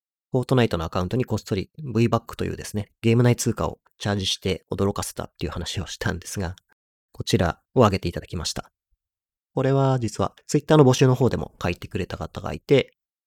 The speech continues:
まあ、さりげなく話したことなんですけど、意外に反応があって、これは面白かったなと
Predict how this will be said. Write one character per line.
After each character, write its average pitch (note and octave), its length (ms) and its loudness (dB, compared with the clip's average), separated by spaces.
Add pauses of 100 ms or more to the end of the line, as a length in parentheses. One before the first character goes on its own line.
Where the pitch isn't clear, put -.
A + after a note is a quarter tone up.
(240)
ま F#2+ 40 -2
あ、 - 20 -8
さ - 100 -2
り B2 60 2
げ C3+ 80 8
な C3+ 100 6
く - 60 -8
話 F#2 180 -2
し - 40 -10
た F2 200 -6 (140)
こ - 100 -10
と - 80 -8
な F2 100 -6
ん E2+ 60 -12
で E2+ 60 -10
す - 80 -10
け - 80 -12
ど、 - 100 -12 (160)
意 - 80 -10
外 G#2+ 160 2
に F2+ 60 -4
反 G2+ 180 0
応 G2+ 60 2
が F#2 80 0
あ - 20 0
っ - 80 -8
て、 - 220 -8 (340)
こ G2+ 60 0
れ G#2 40 2
は F2 40 2
面 E2+ 80 -2
白 F#2 160 -6
か E2+ 80 -4
っ - 100 -10
た E2 80 -8
な E2 80 -6
と - 160 -12